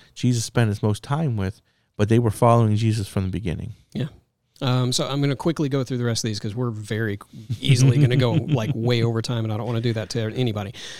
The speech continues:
Speaker 2: So Jesus and, and his newly minted apostles are coming down from the mountain where a, quote, "great throng of people had gathered from near and far." We've already covered that, so we're
Speaker 1: Right.
Speaker 2: gonna keep rolling.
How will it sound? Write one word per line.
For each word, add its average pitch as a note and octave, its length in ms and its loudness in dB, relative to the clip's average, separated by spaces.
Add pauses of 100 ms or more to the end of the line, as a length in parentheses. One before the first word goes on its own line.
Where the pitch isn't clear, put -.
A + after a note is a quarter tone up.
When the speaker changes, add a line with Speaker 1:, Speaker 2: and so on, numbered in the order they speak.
Speaker 2:
So D3 120 2
Jesus E3 360 2
and, D3 240 -2 (100)
and C#3 100 2
his B2+ 120 2
newly C#3 220 4
minted C3 260 0
apostles B2 460 -2
are A2 60 -4
coming C3+ 280 0
down B2 300 0
from B2+ 160 -2
the A#2 60 0
mountain A2+ 400 -2
where A2 320 0
a, A2 120 -4
quote, A2 300 -6
"great A#2 340 -4
throng A#2+ 380 -2
of - 180 -6
people C3+ 500 -2
had G#2+ 220 -4
gathered A#2 340 -2
from A2 220 -4
near A2+ 200 0
and G#2 120 -6
far." - 180 -8
We've - 160 -12
already G#2+ 220 -4
covered C#3 400 0
that, - 240 -8
so - 120 -4
we're - 60 -4
Speaker 1:
Right. - 80 -4
Speaker 2:
gonna A2 140 -4
keep - 280 -6
rolling. B2 320 0